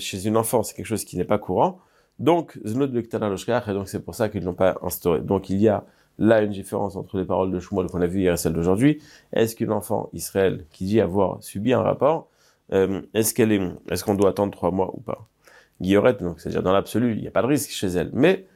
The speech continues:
on avait peur, donc on avait fait une xéra par rapport à une adulte, comme c'est quelque chose qui n'est pas courant, il n'y a pas de xéra.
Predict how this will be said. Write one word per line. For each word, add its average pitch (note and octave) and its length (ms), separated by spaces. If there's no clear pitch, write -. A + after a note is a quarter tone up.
on A#2+ 180
avait A#2 180
peur, A2 380
donc F2+ 180
on G2 60
avait G2+ 140
fait A#2 100
une G#2+ 140
xéra F#2+ 480
par F2 100
rapport F#2 280
à E2+ 40
une E2 120
adulte, D3 480
comme A#2+ 180
c'est A2 100
quelque F#2+ 160
chose G#2+ 140
qui - 100
n'est D#2+ 80
pas G2+ 140
courant, C3+ 240
il - 20
n'y G#2+ 60
a - 20
pas G#2 80
de G#2 60
xéra. F#2 320